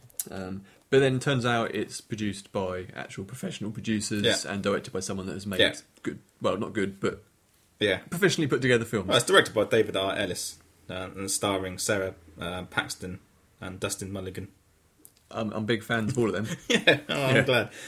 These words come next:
Speaker 2: Uh, well, it's, it's another American spring break movie, but, um, didn't we have this last year with Piranha three D? It was an American spring break movie,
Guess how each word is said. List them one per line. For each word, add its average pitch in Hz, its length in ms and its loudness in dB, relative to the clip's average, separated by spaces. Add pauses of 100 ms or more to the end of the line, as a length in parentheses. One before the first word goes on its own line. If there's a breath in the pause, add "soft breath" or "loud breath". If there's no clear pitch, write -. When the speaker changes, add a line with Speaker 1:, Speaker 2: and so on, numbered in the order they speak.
(140 loud breath)
Speaker 2:
Uh, 196 200 12
well, 226 140 12
it's, 233 320 8
it's 240 220 4
another 262 280 8
American 156 440 8
spring 123 480 2 (100)
break 131 300 6
movie, 95 340 0
but, 101 320 0 (220)
um, 110 340 2
didn't 320 140 4
we - 20 -2
have 320 80 0
this 269 160 2
last 233 240 2
year 214 140 6
with 208 160 2
Piranha 202 280 4
three 208 220 0
D? 214 160 2
It 120 100 4
was 101 140 0
an 123 60 0
American 113 340 2
spring 107 380 -4
break 107 260 2
movie, 104 420 -2